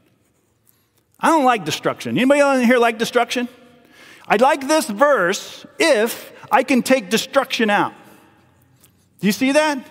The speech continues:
If I just take, take that leads to destruction part out, "For the gate is wide,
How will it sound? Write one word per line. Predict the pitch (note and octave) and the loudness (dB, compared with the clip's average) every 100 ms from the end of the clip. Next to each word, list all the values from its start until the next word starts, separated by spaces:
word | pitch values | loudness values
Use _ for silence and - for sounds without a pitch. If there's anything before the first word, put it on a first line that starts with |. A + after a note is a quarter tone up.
| - - - | -20 -20 -4
If | D#3+ C#4+ | 0 2
I | D#4 | 2
just | E4 - | 0 0
take, | D#4+ D#4 - - - _ _ - | -2 -2 -20 -20 -20 _ _ -4
take | D4 D4 | -4 0
that | C4 F#3 - C#3 - - - - | 0 0 -12 -18 -20 -20 -14 -4
leads | G3+ C4 C4 | 0 0 -2
to | - | -2
destruction | G3+ - - B3 - F3+ | -2 -2 -2 -4 -2 -4
part | E3 D#3 | 0 -2
out, | D3 - - | -2 -10 0
"For | G3 | 0
the | |
gate | C#3+ B2+ A#3+ B3+ | 0 -2 -2 0
is | G3+ | -2
wide, | C#3+ C#3 F#3 G#3 F3 C3+ A2+ F#2+ | -4 -4 -2 -2 -2 -4 -4 -8